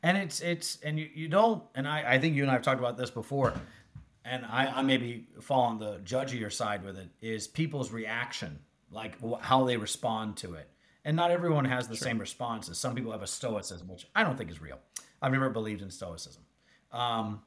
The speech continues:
Speaker 1: because everyone's not stoic about something. Like, you can, you can get jacked up over a double cheeseburger, you know, or over the Chiefs winning, something like the, the Panda Taylor, "Yay, the Chiefs,"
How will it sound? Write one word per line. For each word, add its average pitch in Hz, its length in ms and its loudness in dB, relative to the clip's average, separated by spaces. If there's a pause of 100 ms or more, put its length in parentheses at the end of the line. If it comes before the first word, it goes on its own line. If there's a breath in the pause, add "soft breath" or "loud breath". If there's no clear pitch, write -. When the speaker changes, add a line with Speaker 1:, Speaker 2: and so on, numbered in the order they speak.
(120)
Speaker 1:
because 131 280 2
everyone's 165 320 6
not 131 160 2
stoic 120 260 0
about 95 220 -4
something. - 440 -10
Like, 98 160 -6
you 165 120 2
can, 151 200 -2
you 135 140 -2
can 151 100 2
get 139 160 -2
jacked 135 280 2
up 127 140 0
over 113 240 -2
a 95 60 -6
double 101 220 -4
cheeseburger, 80 600 -12 (120)
you 110 140 -6
know, 104 340 -6 (320 loud breath)
or 120 220 4
over 113 200 2
the 101 100 -4
Chiefs 131 400 0
winning, 90 400 -8
something 131 340 -2
like - 260 -10
the, 135 140 -2
the 120 180 -6
Panda 139 340 0
Taylor, 135 340 -2
"Yay, 302 460 0
the - 60 -18
Chiefs," 220 420 -6